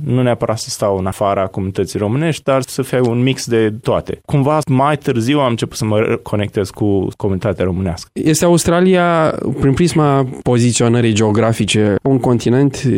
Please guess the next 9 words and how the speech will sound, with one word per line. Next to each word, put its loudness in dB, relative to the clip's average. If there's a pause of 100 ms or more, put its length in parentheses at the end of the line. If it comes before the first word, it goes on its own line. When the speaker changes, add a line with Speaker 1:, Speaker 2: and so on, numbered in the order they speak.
Speaker 2:
izolat? 2
Se -2
văd 2
anumite 2
consecințe 2
care 0
rezultă 2
din, 2
uh, 2